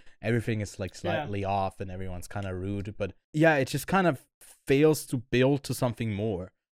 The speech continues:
Speaker 1: when i-, it's, it stagnates, and it's really disappointing 'cause I agree, I think the setup is pretty intriguing, the setting is cool with the constantly everything being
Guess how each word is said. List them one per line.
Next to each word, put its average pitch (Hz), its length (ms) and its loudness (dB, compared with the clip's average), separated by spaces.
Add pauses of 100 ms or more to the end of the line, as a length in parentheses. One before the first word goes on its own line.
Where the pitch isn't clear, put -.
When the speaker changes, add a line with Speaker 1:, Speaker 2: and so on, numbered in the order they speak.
(140)
Speaker 1:
when 117 340 -2 (120)
i-, 117 120 -8
it's, 123 340 -6
it 127 140 -4
stagnates, - 920 -2
and 104 580 -8 (140)
it's 117 300 -10
really 131 160 2
disappointing 127 680 -2
'cause 92 340 -8 (260)
I 110 120 -2
agree, 104 420 -2
I 101 60 -2
think 127 180 -6
the 120 80 -8
setup 107 380 -4
is - 80 -10
pretty 104 400 -6 (480)
intriguing, 107 560 -2
the 95 80 -6
setting 107 360 -2
is 104 140 -4
cool 104 360 0
with 98 260 -6
the 101 80 -8
constantly 98 960 -6
everything 98 420 -8
being 95 240 -6